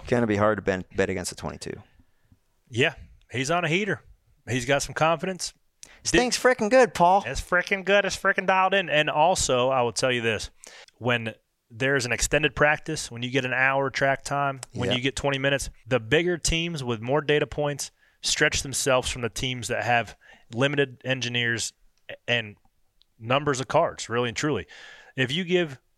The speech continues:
Speaker 2: Paul Wolfe and Joey Logano and Blaney and
Speaker 1: Jonathan Haslett.
Speaker 2: you give those guys and Austin Cindric and Bullins and you, like,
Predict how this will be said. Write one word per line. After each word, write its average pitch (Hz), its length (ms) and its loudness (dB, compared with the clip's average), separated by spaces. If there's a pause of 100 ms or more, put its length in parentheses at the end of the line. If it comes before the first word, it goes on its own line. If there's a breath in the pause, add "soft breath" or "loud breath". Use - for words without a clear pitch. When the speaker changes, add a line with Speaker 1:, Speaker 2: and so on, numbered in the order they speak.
(140)
Speaker 2:
Paul 139 260 4
Wolfe 135 360 2 (240)
and 107 160 -6
Joey 120 240 2
Logano 120 400 0 (280 soft breath)
and 101 200 -4
Blaney 127 480 -2 (160)
and 98 200 -12 (120)
Speaker 1:
Jonathan 104 300 -2
Haslett. 92 280 -4 (180)
Speaker 2:
you 147 140 -2
give 165 220 0
those 170 220 2
guys 170 360 0
and 123 160 -4
Austin 135 280 0
Cindric 139 520 -4
and 113 140 -8
Bullins 123 400 2
and 131 220 -6
you, 156 200 -4
like, 135 220 0